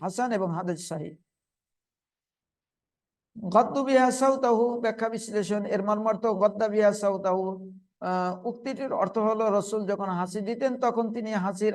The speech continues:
আওয়াজকে সংযত করতেন, কেননা হাসির বিকট আওয়াজ যদি সংযত না করা হয় তবে তা, আহ, মজলিসের লোকের মধ্যে বিরক্তির কারণ হতে পারে, অপরের কাছে স্বাভাবিক গতিতে,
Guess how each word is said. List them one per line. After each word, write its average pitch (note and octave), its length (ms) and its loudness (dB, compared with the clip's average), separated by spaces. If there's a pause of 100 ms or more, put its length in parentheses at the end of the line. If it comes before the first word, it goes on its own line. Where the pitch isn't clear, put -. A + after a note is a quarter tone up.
আওয়াজকে G#3 440 2
সংযত A#3 500 0
করতেন, A#3 400 2 (400)
কেননা G#3+ 340 0
হাসির F#3+ 500 -2 (320)
বিকট G3 360 2 (120)
আওয়াজ G3+ 340 4
যদি F#3+ 200 -2
সংযত F#3 460 -4
না F#3 260 2
করা A#3 300 2
হয় A#3 220 2
তবে G#3 280 2
তা, G3 260 2 (1400)
আহ, F#3+ 220 2
মজলিসের A#3 560 0
লোকের A3+ 380 2 (480)
মধ্যে G#3+ 420 0
বিরক্তির A3+ 560 0
কারণ G3+ 300 2
হতে F#3 240 0
পারে, G3 420 0 (100)
অপরের A3 540 2
কাছে G#3+ 480 0
স্বাভাবিক F#3 600 2
গতিতে, G#3+ 460 2